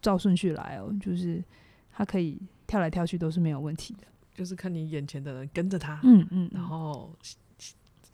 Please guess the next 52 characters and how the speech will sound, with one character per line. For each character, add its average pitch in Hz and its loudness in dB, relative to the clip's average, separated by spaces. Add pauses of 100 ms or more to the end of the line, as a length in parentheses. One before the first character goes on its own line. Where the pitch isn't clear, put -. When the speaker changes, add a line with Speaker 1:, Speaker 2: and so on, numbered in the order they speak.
(200)
Speaker 2:
带 226 -2
着 170 -4
好 170 -2
奇， 147 -8
想 143 -8
尽 165 -4
办 170 -4
法 151 -10 (140)
多 175 0
问 190 4
一 185 2
点。 165 -4 (220)
Speaker 1:
是， 214 0 (300)
然 190 2
后 233 6
第 247 4
五 185 2
步 220 6
呢， 196 10
就 208 6
是 214 4
重 190 6
新 208 6
评 170 6
估 185 2
跟 185 4
选 - 2
择。 156 -10
Speaker 2:
嗯。 226 -8
Speaker 1:
哦， 214 0
故 302 6
事 320 2
讲 185 4
到 185 6
后 220 8
面， 220 10
我 156 0
是， - -10
是 - -6
不 214 0
是 220 2
就 214 4
有 160 2
一 165 0
段 175 -2
话 190 0
还 180 2
蛮 165 2
触 - -4
动， 180 2
就 180 0
是 175 -4